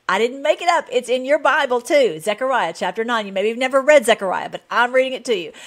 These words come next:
"Because of the covenant I made with you, sealed with blood," a blood covenant that cannot be broken. The Lord does not break his covenant. "I will free your prisoners from death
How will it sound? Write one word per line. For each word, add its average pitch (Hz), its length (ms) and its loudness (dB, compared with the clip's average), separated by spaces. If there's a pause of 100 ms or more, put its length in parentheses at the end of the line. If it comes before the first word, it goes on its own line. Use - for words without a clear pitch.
(160)
"Because 269 420 0
of 285 80 -12
the 311 80 -2
covenant 180 460 -6
I 190 160 -4
made 208 360 -6
with - 160 -14
you, 147 120 -20
sealed 311 420 -8
with - 320 -16
blood," 208 540 0 (600)
a 170 180 -4 (140)
blood 254 540 2 (240)
covenant 226 640 -2 (140)
that 220 160 -6
cannot 269 580 -4
be 196 80 -8
broken. 180 540 -6 (340)
The 196 140 -2
Lord 226 240 2
does 214 180 -2
not 202 340 -4
break 220 460 -6 (100)
his 208 280 -6
covenant. 190 420 -4 (420)
"I 214 120 0
will 202 160 -4
free 302 480 -10
your 185 220 -6
prisoners 269 600 -8
from 165 400 -12
death 160 320 -2